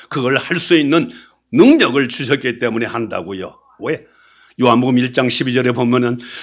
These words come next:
내가 하나님을, 내가 영접했을 때, 하나님의 자녀 되었을 때 권세를 부여해 주신 거이기 때문에 그렇습니다.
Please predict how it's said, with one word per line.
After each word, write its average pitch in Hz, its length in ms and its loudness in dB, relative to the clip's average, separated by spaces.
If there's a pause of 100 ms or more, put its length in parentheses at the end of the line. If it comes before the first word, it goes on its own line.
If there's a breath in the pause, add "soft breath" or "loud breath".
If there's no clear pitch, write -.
(340 loud breath)
내가 139 280 4
하나님을, 131 640 0 (120 loud breath)
내가 139 240 4
영접했을 131 580 2
때, 127 180 -2
하나님의 131 560 0
자녀 131 540 0
되었을 180 540 6
때 170 260 6 (320)
권세를 196 720 6
부여해 131 400 2
주신 135 340 -4
거이기 110 340 -4
때문에 107 280 -6
그렇습니다. 95 760 -14